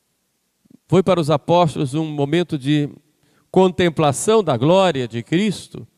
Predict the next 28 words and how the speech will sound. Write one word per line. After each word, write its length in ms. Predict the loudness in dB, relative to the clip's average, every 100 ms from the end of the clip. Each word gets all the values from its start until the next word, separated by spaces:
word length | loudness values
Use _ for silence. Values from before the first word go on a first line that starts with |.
| _ _ _ _ _ _
o 100 | -6
mesmo 300 | 0 0 0
Cristo 380 | -2 0 0 -2
que 100 | -4
depois 340 | -4 0 0 0
seria 340 | -2 0 0
levado 460 | 0 0 0 0 -2
na 160 | -6
cruz, 360 | 0 2 2 0
para 280 | -4 -2 -2
que 120 | -4
eles 280 | -2 -6 -6
não 120 | -6
se 140 | -6
escandalizassem 1000 | -8 -4 0 0 0 0 0 -2 -6 -12 -16 _ _ _ _
quando 240 | -8 -4
vissem 320 | -2 -2 -2 -4
Cristo 400 | -2 -2 -2 -6
na 160 | -4
cruz, 400 | 2 4 4 0 _ _ _ _
estava 300 | -4 0 2
ali 140 | 2
mostrando 480 | 4 2 2 0 0
que 120 | -4
Cristo 360 | -2 -4 -2 -4
é 180 | -2 0
glorioso, 720 | 2 4 4 4 2 -6 -18 _ _
<clears throat> 80 | -18